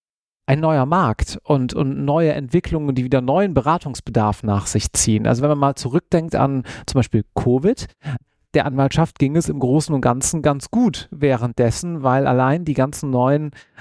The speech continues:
Regelungsbedürfe, die durch so eine Pandemie entstanden sind, natürlich auch wieder Beratungsbedarf nach, nach sich ziehen.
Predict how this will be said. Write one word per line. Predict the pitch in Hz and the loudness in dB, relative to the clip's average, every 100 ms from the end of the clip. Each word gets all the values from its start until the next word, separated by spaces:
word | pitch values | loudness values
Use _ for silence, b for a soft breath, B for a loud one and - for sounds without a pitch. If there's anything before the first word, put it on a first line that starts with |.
| B | B
Regelungsbedürfe, | - - 160 208 170 131 120 156 131 127 107 143 151 - 127 117 | -2 0 0 2 0 -2 -4 -6 -2 -2 0 2 2 0 -2 0
die | 127 | 0
durch | 127 131 - | 0 0 0
so | |
eine | 135 127 | -2 0
Pandemie | 147 131 143 208 | 2 2 2 0
entstanden | 147 - 127 139 139 | 0 0 -2 0 -2
sind, | 143 | 0
natürlich | 156 - 143 160 | 0 2 2 2
auch | 156 | 0
wieder | 165 | 0
Beratungsbedarf | 151 165 202 214 - - 110 104 - 110 | 0 0 0 0 -4 -2 0 0 -2 -2
nach, | 110 107 - | -2 -2 -2
nach | 123 104 | 0 0
sich | - 98 | 0 -2
ziehen. | - 113 | 0 0